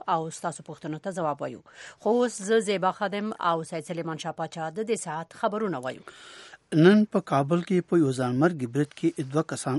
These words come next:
Speaker 2: وژل شوي دي، چې یو یې یو ملکي افغان و او بل یې ترکی عسکر و. د کابل د امنیه قوماندانې ویاند حشمت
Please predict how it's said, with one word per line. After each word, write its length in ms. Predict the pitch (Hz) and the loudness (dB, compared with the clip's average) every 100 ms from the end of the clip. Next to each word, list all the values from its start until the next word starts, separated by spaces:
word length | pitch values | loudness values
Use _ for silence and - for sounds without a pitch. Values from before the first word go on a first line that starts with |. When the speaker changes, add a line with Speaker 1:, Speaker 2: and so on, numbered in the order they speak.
| - | -4
Speaker 2:
وژل 260 | 131 123 107 | -6 -8 -4
شوي 200 | 151 156 156 | -2 0 -2
دي، 80 | 170 - - _ | -4 -8 -20 _
چې 80 | - 156 | -6 0
یو 100 | 147 160 | 4 4
یې 300 | 156 - - | 4 0 -4
یو 40 | 139 131 | -4 -2
ملکي 300 | 120 - 185 | -4 -2 0
افغان 340 | 113 117 151 147 | 0 0 2 2
و 80 | 160 | 0
او 80 | 131 120 | -4 -4
بل 120 | 120 | -6
یې 140 | 127 | -8
ترکی 280 | 120 - 135 | -10 -6 -4
عسکر 340 | 117 - - 113 | -4 -6 -8 -10
و. 40 | - _ - - - - | -12 _ -20 -20 -14 -4
د 80 | 143 143 | -2 2
کابل 300 | 147 151 202 190 | 4 4 2 0
د 100 | - | 2
امنیه 220 | 143 143 190 | 4 4 4
قوماندانې 480 | - 131 123 127 139 127 | 2 0 0 0 -2 0
ویاند 240 | 127 143 131 | 0 -2 -4
حشمت 340 | 123 135 117 | -6 -6 -6